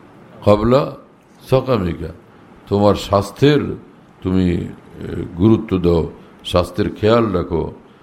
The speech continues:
স্বাস্থ্যের কদর করো, তাই না, অসুস্থ হওয়ার আগে। তো সুস্থতার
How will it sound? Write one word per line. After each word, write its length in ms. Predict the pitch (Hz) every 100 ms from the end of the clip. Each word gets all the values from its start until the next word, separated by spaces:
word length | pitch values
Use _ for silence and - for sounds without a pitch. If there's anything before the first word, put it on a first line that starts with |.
| -
স্বাস্থ্যের 400 | - 90 - 104 98
কদর 300 | 101 101 123
করো, 420 | 120 95 90 76 73 - - - -
তাই 140 | - 85
না, 160 | 113 - - - - -
অসুস্থ 420 | 104 139 127 117
হওয়ার 300 | 98 90 78
আগে। 200 | 76 90 - - - - - - - -
তো 80 | -
সুস্থতার 840 | - 127 - 151 151 147 135 127